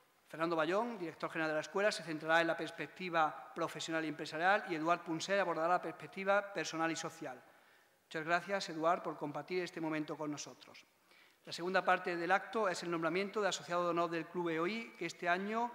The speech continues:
ha recaído en Mariano Alonso Romero, vicepresidente de Recursos Humanos de Airbus y E A D S en España. La parte más lúdica de este acto central contará con un espectáculo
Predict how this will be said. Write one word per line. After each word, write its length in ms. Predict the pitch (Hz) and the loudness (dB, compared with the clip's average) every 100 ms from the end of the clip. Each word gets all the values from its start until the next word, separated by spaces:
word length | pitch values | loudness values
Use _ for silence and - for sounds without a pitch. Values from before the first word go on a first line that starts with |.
| - - - - | -10 -20 -20 -10
ha 120 | 160 | -6
recaído 680 | 160 160 165 170 190 202 214 202 | -2 -2 0 -2 0 0 0 -4
en 240 | 156 151 | -6 -4
Mariano 360 | 147 160 170 165 | -4 0 2 2
Alonso 460 | 165 170 - 160 | 2 -2 -4 -6
Romero, 400 | 156 156 190 214 | -4 0 2 2
vicepresidente 680 | 185 - 156 147 165 180 180 | -2 -6 -8 -4 -4 -2 -2
de 40 | |
Recursos 320 | 165 151 165 165 | -4 -4 -6 -2
Humanos 400 | 170 185 202 190 | 0 2 2 -2
de 80 | |
Airbus 400 | 160 151 180 185 | -6 -4 -4 -4
y 160 | - 170 | -6 -4
E 80 | 160 | -4
A 60 | |
D 160 | 160 170 | -4 -6
S 180 | 165 165 | -6 -8
en 80 | 156 | -8
España. 480 | - 143 131 123 - _ _ _ _ _ _ _ _ - | -10 -12 -14 -18 -20 _ _ _ _ _ _ _ _ -8
La 140 | 147 | 6
parte 640 | 196 190 190 190 175 175 185 | 6 6 0 0 0 -4 -4
más 200 | 160 160 | -4 -2
lúdica 720 | 196 202 196 240 269 302 180 | -6 -6 2 4 4 0 -10
de 60 | 170 | -12
este 220 | - 165 | -6 -6
acto 200 | - 147 | -6 -8
central 400 | 160 147 196 208 | -6 4 4 4
contará 380 | 175 160 170 180 | 0 4 4 4
con 140 | 170 | 0
un 100 | 175 | -2
espectáculo 800 | 165 165 - 196 196 214 233 | -2 -6 -2 0 0 2 2